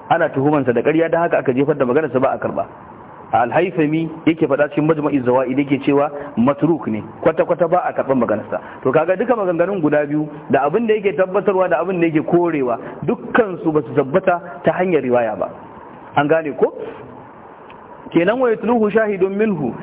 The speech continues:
in dai ta hanyar abin da aka ruwaito ne, ake cewa ruwaito daga Sayyidina Ali ne, bai tabbata cewa Sayyidina Ali radiyallahu ta'ala ya ce wa yatluhu shahidun minhu, ya ce shi bane. An gane ko? A,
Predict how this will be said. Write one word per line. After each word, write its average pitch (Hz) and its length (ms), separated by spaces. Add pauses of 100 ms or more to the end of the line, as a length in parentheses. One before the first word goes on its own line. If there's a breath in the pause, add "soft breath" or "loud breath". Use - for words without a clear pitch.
(120)
in 233 160
dai 247 160
ta 247 160
hanyar 269 240
abin 208 240
da 196 160
aka 190 100
ruwaito 180 440
ne, 180 100
ake 180 160
cewa 170 240
ruwaito 185 200
daga 147 200
Sayyidina 175 300
Ali 190 160
ne, 240 100 (220 loud breath)
bai 143 260
tabbata 151 480
cewa 170 400 (280 loud breath)
Sayyidina 160 420
Ali 165 100
radiyallahu 151 640
ta'ala 156 220
ya 151 80
ce 143 100
wa 143 80
yatluhu 151 320
shahidun 143 320
minhu, 143 160
ya 123 80
ce 127 140
shi 120 180
bane. 113 220 (560)
An 147 120
gane 156 300
ko? 320 160 (540 loud breath)
A, 147 260